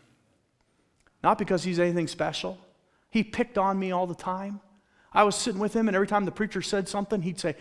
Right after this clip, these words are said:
"Man, those Canadians need this." He'd poke me.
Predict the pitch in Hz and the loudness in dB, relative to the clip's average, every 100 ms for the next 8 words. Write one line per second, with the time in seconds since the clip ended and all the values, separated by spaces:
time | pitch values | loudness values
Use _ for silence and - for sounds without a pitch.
0 | - - 151 139 139 - - 143 131 120 | -12 -8 -4 -2 -4 -6 -8 -8 -8 -10
1 | 123 135 131 143 143 - - _ _ _ | -10 -14 -12 -12 -12 -12 -14 _ _ _
2 | - _ 160 135 156 143 151 147 | -20 _ -10 -4 -2 -2 -6 -8